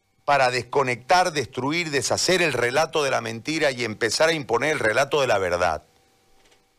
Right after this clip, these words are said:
a mí me llama la atención la conducta social, porque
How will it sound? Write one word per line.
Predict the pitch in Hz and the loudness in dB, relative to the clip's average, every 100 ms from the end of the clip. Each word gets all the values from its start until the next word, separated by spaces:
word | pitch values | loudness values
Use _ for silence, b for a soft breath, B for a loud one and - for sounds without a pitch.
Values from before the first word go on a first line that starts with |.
| _ _ _ _ _ _ - | _ _ _ _ _ _ -6
a | |
mí | 196 | -2
me | 240 | 0
llama | 233 240 | 2 2
la | 202 | 4
atención | 151 147 147 165 214 208 - _ _ _ _ _ _ _ _ _ _ _ _ _ _ _ _ | 2 0 -2 0 0 -2 -10 _ _ _ _ _ _ _ _ _ _ _ _ _ _ _ _
la | - 135 | -2 0
conducta | 165 220 214 151 | 2 2 2 2
social, | 120 - 226 233 123 85 71 _ _ _ _ _ _ _ _ _ _ _ _ _ _ _ _ _ _ _ _ _ _ _ _ | 0 0 4 4 2 -8 -14 _ _ _ _ _ _ _ _ _ _ _ _ _ _ _ _ _ _ _ _ _ _ _ _
porque | 139 131 160 170 160 | -4 0 0 0 -2